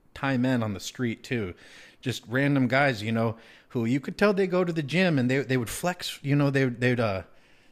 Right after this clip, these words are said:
they'd introduce themselves by, by flexing their muscle and saying, saying, "Hey, I, I work out, I go to the gym." And then they, they would say, "Do you take steroid?" You know, that, that was how they introduced themselves.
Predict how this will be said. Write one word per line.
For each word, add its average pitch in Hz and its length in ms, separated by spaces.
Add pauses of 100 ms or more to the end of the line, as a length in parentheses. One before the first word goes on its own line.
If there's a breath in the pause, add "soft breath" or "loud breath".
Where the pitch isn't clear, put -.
(160 soft breath)
they'd 123 160
introduce 147 480
themselves 123 720 (160)
by, 117 400
by 120 180
flexing 143 480
their 123 120
muscle 135 400
and 104 140
saying, 107 400
saying, 120 300
"Hey, 175 320 (280 soft breath)
I, 151 240
I - 20
work 196 280
out, 175 200
I 147 100
go 185 140
to 170 80
the 151 100
gym." 135 420 (500 loud breath)
And 120 200
then 131 240
they, 120 180
they 113 180
would 107 140
say, 98 460
"Do 90 160
you 214 80
take 185 200
steroid?" 127 640
You 101 120
know, 110 140
that, 127 200
that 127 160
was 117 120
how 123 180
they 120 160
introduced 120 500
themselves. 82 600